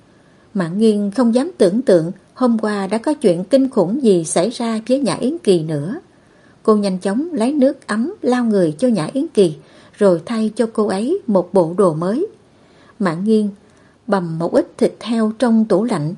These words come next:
nấu cháo cho Nhã Yến Kỳ. Hấp được vài muỗng cháo, Nhã Yến Kỳ đã tỉnh táo hơn được một chút. Mạn Nghiên cho cô ấy uống thuốc, đến đêm thì bớt sốt. Nhã Yến Kỳ ngồi trong một góc giường, ôm lấy Mạn Nghiên khóc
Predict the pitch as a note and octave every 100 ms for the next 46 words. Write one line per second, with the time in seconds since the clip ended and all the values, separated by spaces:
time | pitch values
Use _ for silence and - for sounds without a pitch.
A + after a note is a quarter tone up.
0 | A#3+ A3+ D#4 - G#3+ C#4+ F4 G#3+ F#3+ D3+
1 | - A#3+ E4 G3+ E3+ D3+ - _ _ _
2 | _ _ - D#4 - F#3+ F3+ G3+ F3+ E3
3 | A3 A#3 B3 F#4+ A#4 _ - G3+ A#3 E4
4 | E4+ G3 E3 - _ - G3 A3 G3+ F#3
5 | B3 B3 E4 C4 A#3 G#3+ F#3 D#3 - E3+
6 | D3 - D4 - _ _ _ _ _ -
7 | F#3 E3 A3 G#3 G3 F#3+ A#3+ A#3+ A3+ G#3+
8 | C#4+ G#4+ C4 D#4 - D#4+ G4+ _ _ -
9 | C4 D#4 A3 G3+ G3 G3 D3+ G#3 A#3+ -
10 | C4 F#4+ _ _ _ _ _ - G3 -
11 | B3+ F4 A3 F3+ E3 G3 F#3 E3+ D#3 -
12 | A3 D#3+ - C#4 F4 G3 F#3+ D3+ - _
13 | _ - G#3 G3 G#3+ D4 F3+ D#3 G#3+ G#3+
14 | G3+ _ C#4+